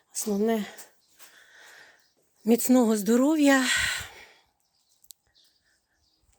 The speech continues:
Це, навірно, зараз саме основне. Нашим хлопцям і дівчатам на фронті, на передовій. Всім вам Христос Воскрес,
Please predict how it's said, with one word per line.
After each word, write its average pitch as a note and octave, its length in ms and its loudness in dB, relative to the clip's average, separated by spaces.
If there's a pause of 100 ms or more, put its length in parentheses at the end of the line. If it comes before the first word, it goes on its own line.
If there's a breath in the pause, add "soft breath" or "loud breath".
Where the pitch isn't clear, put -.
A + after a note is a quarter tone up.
(300)
Це, G#3+ 200 -2
навірно, G#3 560 -4 (280)
зараз G3 380 -4
саме G3+ 320 -4
основне. F#3 600 -8 (1600 soft breath)
Нашим A#3 420 -4
хлопцям A3+ 640 -4 (120)
і A3+ 100 -12
дівчатам G3 720 -8 (1400 soft breath)
на G#3+ 120 -10
фронті, G#3 540 -2
на G3+ 140 -2
передовій. G3 760 -4 (1300 loud breath)
Всім A#3+ 400 -4
вам G3+ 220 0
Христос - 500 -6
Воскрес, F#3+ 680 -4